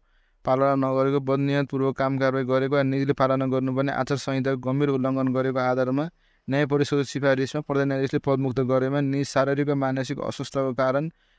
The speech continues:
सेवामा रही कार्य समाधान गर्न असमर्थ रहेको भए न्याय परिषदको सिफारिसमा प्रधान न्यायाधीशले पदमुक्त गरेमा निजले नैतिक पतन देखिने फौजदारी कसुरमा अदालतबाट सजाय पाएमा, निजको मृत्यु भएमा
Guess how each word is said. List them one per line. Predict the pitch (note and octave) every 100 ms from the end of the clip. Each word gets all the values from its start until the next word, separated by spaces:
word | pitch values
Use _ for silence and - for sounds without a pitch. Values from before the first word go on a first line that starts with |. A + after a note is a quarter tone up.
| _
सेवामा | - C#3+ D3 D3
रही | C#3 C#3+
कार्य | C#3+ C#3 C3+
समाधान | C#3 C#3 C#3
गर्न | C3 C3+
असमर्थ | C3+ C#3+ D3+ C#3+ C#3+
रहेको | C3+ C3+ C3
भए | C3
न्याय | D3 C#3 C#3
परिषदको | C#3 C3+ C3+ C3
सिफारिसमा | C3+ C3+ C3+ C3 C3 C3+ D3+ - _ _ _ _ -
प्रधान | C3+ C#3+
न्यायाधीशले | C#3 C#3 B2+ C#3
पदमुक्त | C3+ C3+ B2+
गरेमा | C3 B2+ C3 C#3 D3
निजले | C#3 C#3 C#3 D3+
नैतिक | D3 C#3 D3 D3
पतन | C#3+ C#3 C#3
देखिने | C3 C#3+
फौजदारी | C#3+ C#3+ C#3 C#3 C#3
कसुरमा | C3+ C3 C#3+ C#3
अदालतबाट | C3+ C3+ C3 C3
सजाय | C3 C3 C3+
पाएमा, | B2+ C3 C3 C#3
निजको | C#3 C3+ C3
मृत्यु | C3+ C3+
भएमा | C3 C3 C3 D3